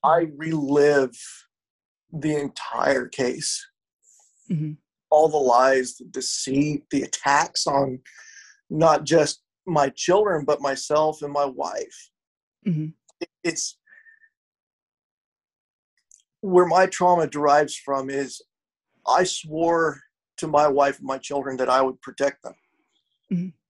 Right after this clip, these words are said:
Speaker 1: And thanks to all of this, I can't say that I am. <laughs>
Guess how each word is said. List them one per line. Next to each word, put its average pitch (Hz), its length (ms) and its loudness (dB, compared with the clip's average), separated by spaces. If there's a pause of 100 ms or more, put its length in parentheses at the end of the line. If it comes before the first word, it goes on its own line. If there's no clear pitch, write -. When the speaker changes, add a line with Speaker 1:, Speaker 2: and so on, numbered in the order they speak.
(1400)
Speaker 1:
And 139 560 -2 (1500)
thanks - 580 0 (1200)
to 160 180 2
all 143 240 6
of 143 120 -4
this, - 420 -8 (400)
I 143 540 -10 (1120)
can't 185 260 2
say 202 200 6
that 190 140 4
I 196 200 6
am. 180 140 0 (460)
<laughs> - 220 2